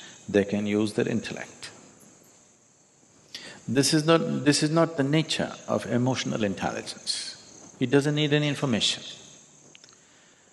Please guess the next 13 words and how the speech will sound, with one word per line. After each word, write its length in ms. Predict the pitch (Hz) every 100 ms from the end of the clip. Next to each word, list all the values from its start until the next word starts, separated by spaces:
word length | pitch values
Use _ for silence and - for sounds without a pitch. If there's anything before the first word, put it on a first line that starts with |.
| -
It 140 | 131 127
can 160 | 143
just 180 | 143 139
embrace 480 | 135 127 120 107 90
everything 640 | - 117 98 92 - 69 - - -
and 220 | 104 101
know 160 | 98
it. 260 | 73 - - - - - - - - - - - - - - - - - - - _ - - - - - - - - _ _ - - -
It 140 | 131
can 200 | - 143
feel 240 | 127 156 139
its 160 | 123
way 420 | 123 104 78 -